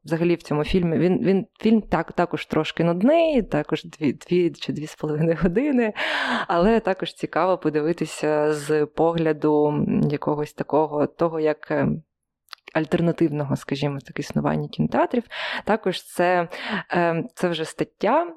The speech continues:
яку, м, це стаття в двох частинах, яку я і дві мої колежанки, е, Ксенія Рибак і Віта Шнайдер писали для політичної критики.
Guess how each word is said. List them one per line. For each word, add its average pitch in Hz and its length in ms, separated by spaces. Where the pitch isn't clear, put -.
яку, 202 720
м, 160 580
це 160 140
стаття 170 440
в 151 100
двох 156 280
частинах, 240 720
яку 156 260
я 165 440
і 151 300
дві 151 200
мої 156 180
колежанки, 156 920
е, 160 80
Ксенія 160 420
Рибак 151 400
і 151 40
Віта 147 260
Шнайдер 147 440
писали 151 420
для 139 220
політичної 147 640
критики. 214 720